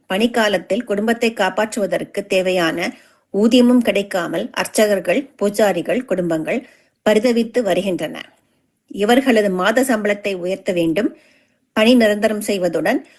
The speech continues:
ஓய்வூதியம், பி எஃப் மற்றும் குடும்ப நல நிதி ஆகிய பலன்கள் கிடைக்க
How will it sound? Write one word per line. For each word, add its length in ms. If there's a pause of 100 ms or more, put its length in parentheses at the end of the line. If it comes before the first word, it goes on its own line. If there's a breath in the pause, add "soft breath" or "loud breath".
(320 soft breath)
ஓய்வூதியம், 640 (180)
பி 180
எஃப் 260 (100)
மற்றும் 520 (260 loud breath)
குடும்ப 300
நல 260
நிதி 440
ஆகிய 360
பலன்கள் 460
கிடைக்க 340